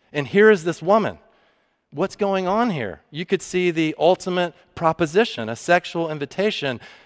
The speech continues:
but something far more amazing is happening. Ruth is uncovering Boaz as an invitation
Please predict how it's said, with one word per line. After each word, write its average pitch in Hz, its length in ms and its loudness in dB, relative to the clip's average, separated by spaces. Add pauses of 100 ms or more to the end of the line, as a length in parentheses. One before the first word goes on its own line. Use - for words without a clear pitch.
(240)
but 143 140 -4
something 214 420 -6
far 160 540 0
more 143 340 -4
amazing 110 720 -8
is 98 160 -20
happening. 95 440 -12 (800)
Ruth 185 360 2
is 156 200 -4
uncovering 165 640 -2
Boaz 127 640 2
as 123 220 -8
an 127 120 -8
invitation 143 960 -6